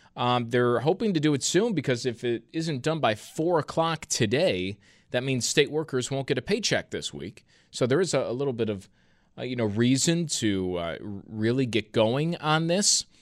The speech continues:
Um, they were hard at work over the weekend. Oh, no, wait. They, uh, Senate and Assembly took the weekend off. But no, they're hard at work, uh, today to get back and trying to do it by this state deadline that would, uh, you know, thousands of state employees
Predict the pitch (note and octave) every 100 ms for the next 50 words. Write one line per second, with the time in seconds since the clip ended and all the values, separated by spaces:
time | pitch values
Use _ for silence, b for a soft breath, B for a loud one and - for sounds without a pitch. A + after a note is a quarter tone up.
0 | b b - G#2+ G#2 G#2+ G#2+ - D3+ E3+
1 | E3+ D3 E3 - D3+ D3 D#3 E3 E3+ F3+
2 | F3 F3 C#3+ D#3 F3 D#3 C3+ B2+ A#2+ A#2
3 | A#2 E2 G#2+ - - F3 F#3+ D#3+ D3 C#3+
4 | D#3+ D3+ D3+ D3 - C#3 D3 C#3+ F#2 G#2
5 | - b b b b - D#3 - - D#3+
6 | D3+ E3+ C#3 B2 C#3+ D#3 D3+ D3 D3 D#3
7 | D3 C#3+ D#3+ D#3+ A2+ A#2 A#2 b b -
8 | A#2 A#2+ B2 C#3 A#2+ A#2 A2+ G#2+ B2+ A#2
9 | A2 G#2 A2+ A#2+ A2 G#2+ G2 - - G2
10 | - C#3 A#2+ - A2+ B2 G2 F2 F2+ F#2
11 | D2+ F2 F2 F2 G#2+ E2+ - A2+ B2+ D3
12 | F#2 D2+ D2+ - A#2 G2+ E2 A#2+ A#2+ F#2+
13 | F2 A1 -